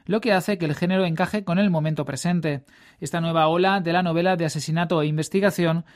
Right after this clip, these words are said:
es, además, un fenómeno internacional y extraordinariamente polifacético, continúa.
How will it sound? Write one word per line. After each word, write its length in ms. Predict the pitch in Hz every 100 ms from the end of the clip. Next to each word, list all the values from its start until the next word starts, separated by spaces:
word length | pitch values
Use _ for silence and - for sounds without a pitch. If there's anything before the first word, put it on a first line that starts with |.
| - -
es, 280 | 160 156 160
además, 480 | 180 170 147 -
un 140 | 165 147
fenómeno 420 | 165 156 156 156
internacional 720 | 151 165 165 160 165 160 170 -
y 160 | 170 190
extraordinariamente 1040 | 202 - 214 208 160 165 180 151 160 165
polifacético, 960 | 180 208 185 147 143 139 135 135 135 135
continúa. 560 | 160 156 143 135 131